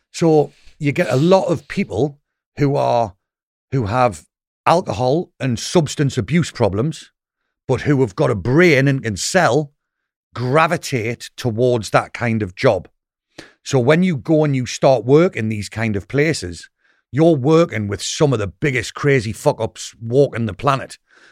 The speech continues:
but they're all smart. You know, it's like, you can't do that job if you're stupid. You've gotta be s-, you've gotta be intelligent to do that job. You, to close a deal,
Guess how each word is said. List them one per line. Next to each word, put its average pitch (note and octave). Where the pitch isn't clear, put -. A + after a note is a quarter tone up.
but D#3+
they're D3+
all E3
smart. G#3
You E3
know, C#3+
it's -
like, C#3+
you E3
can't A3+
do A3
that C3
job D3+
if B2
you're A2
stupid. A#2+
You've A2+
gotta F3
be C3+
s-, -
you've D3+
gotta E3+
be D3
intelligent C3
to A2
do B2
that A#2
job. F#2+
You, B2+
to A2+
close F3+
a F#3+
deal, A2